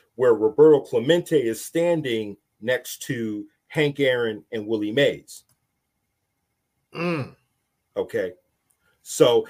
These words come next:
Speaker 1: and Roberto Clemente never denied his blackness coming from Puerto Rico.
Speaker 2: Nah, he didn't. As a matter of fact, um, when Doctor King was assassinated and murdered,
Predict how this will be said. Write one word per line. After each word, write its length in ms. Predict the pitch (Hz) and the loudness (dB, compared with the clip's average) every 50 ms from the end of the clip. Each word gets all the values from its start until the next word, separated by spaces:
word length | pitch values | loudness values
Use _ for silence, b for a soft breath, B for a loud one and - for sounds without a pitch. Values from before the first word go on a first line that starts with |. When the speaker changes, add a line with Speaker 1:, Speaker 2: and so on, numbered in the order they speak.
| B B - | B B -2
Speaker 1:
and 180 | 143 131 120 | -2 -2 0
Roberto 360 | 120 113 - 151 160 156 151 147 | -2 4 8 8 10 10 8 6
Clemente 680 | - - 131 127 151 165 170 156 - 156 127 117 113 107 | 4 -2 -4 0 0 0 0 0 0 2 2 2 0 -2
never 380 | 107 113 131 147 139 131 127 | -6 -2 -2 0 0 -2 -4
denied 540 | 110 - 113 104 110 131 143 160 165 170 156 | -6 -6 -8 -6 -6 -6 -6 -4 -4 -6 -6
his 240 | 127 131 113 101 101 | -6 -8 -10 -10 -10
blackness 540 | 95 117 117 104 98 - - 98 95 - - | -8 -6 -6 -6 -6 -10 -12 -14 -14 -14 -12
coming 280 | - 131 117 107 95 | -12 -10 -10 -10 -12
from 160 | - 101 98 | -14 -18 -20
Puerto 280 | - _ 110 98 95 90 | -6 _ -4 -4 -4 -6
Rico. 440 | 95 113 110 - - - 50 50 - _ _ _ _ _ _ _ _ _ _ _ _ _ _ _ _ _ _ _ _ _ _ _ _ _ _ _ _ _ _ _ _ _ _ _ _ _ _ - _ B B B B B B B B - | -8 -10 -10 -10 -12 -16 -16 -16 -20 _ _ _ _ _ _ _ _ _ _ _ _ _ _ _ _ _ _ _ _ _ _ _ _ _ _ _ _ _ _ _ _ _ _ _ _ _ _ -20 _ B B B B B B B B -4
Speaker 2:
Nah, 280 | 139 180 190 180 156 156 | -2 0 2 2 2 0
he 120 | 170 175 | -2 -2
didn't. 300 | 147 165 190 165 135 135 | 4 4 4 4 4 2
As 180 | 147 156 135 151 | 0 -2 -2 -2
a 60 | 147 | -2
matter 300 | 151 165 180 180 165 147 | 0 0 0 2 0 0
of 100 | 139 - | -2 -4
fact, 380 | - 185 165 143 135 - - - b b b b b - | -4 -4 -4 -4 -6 -10 -16 -20 b b b b b -8
um, 360 | 135 139 131 127 123 127 127 | -4 -2 -2 0 0 -2 -2
when 280 | 131 143 143 135 135 123 | -2 -2 0 -2 -2 -2
Doctor 340 | - 147 165 165 - 143 131 | -2 -2 -4 -4 -4 -8 -10
King 540 | 135 - - - 214 240 196 160 143 131 131 | -10 -8 -6 -4 -2 0 0 -2 -2 -2 -2
was 140 | 131 117 | -2 -2
assassinated 840 | 123 120 - 139 131 120 113 - - 123 120 117 113 110 113 107 104 | -2 -4 -4 -4 -4 -6 -6 -6 -6 -6 -6 -6 -6 -8 -8 -10 -8
and 100 | 117 117 | -6 -6
murdered, 400 | 120 117 117 110 107 101 101 | -4 -4 -4 -4 -6 -8 -12